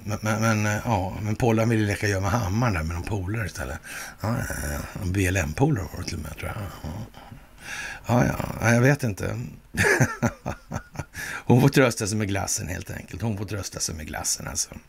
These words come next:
Ja, och, eh, ja, det, det är lite som det är, helt enkelt. Och, och man får, eh, ta det för vad det <laughs> är nu på sluttampen här. Och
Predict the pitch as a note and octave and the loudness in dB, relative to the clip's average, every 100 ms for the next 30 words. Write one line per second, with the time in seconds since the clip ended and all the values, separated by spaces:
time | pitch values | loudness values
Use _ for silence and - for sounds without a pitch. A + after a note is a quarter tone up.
0 | - - - - - - - - - - | -20 -20 -20 -20 -20 -20 -20 -20 -8 -8
1 | - - - - - - - C#3+ D#3+ E3+ | -8 -18 -18 -16 -18 -18 4 8 10 10
2 | A#2+ A#2 B2+ C#3 D#3 E3 D3+ C3+ - _ | 8 6 6 6 6 2 2 2 -2 _
3 | C#3+ C3+ C3 B2+ B2 B2 A#2+ C#2+ - - | 4 6 8 6 4 0 -4 -10 -16 -20
4 | _ - - D#3+ B2 - - - - B2 | _ -20 2 6 6 2 -10 -14 -6 0
5 | C3+ C3 C#3 A#2+ G#2 - A2+ G#2 F2 E2+ | 4 8 8 8 4 -2 -6 -4 -6 -6
6 | F#2 F2 - - - G#2+ G2+ A2+ A2 G#2 | -6 -8 -10 -10 -8 -6 -2 0 0 0
7 | G2+ - - - A#2 A#2 - A2+ A2 G#2+ | -4 -14 -18 -2 2 2 2 4 6 6
8 | G2+ F#2+ F#2+ - - - - - - - | 4 2 0 -6 -18 -20 -20 -20 -20 -20
9 | - - - - - A#2+ A#2 G#2+ - G#2+ | -18 -18 -18 -20 2 6 6 6 2 0
10 | G2+ A2 G#2 - - - B2+ - A#2 - | 2 4 6 6 6 4 0 -2 -6 -6
11 | - G#2+ - - - G#2+ G#2+ G2+ G#2 F#2+ | -4 -4 -4 -6 -4 -4 -4 -4 -2 -2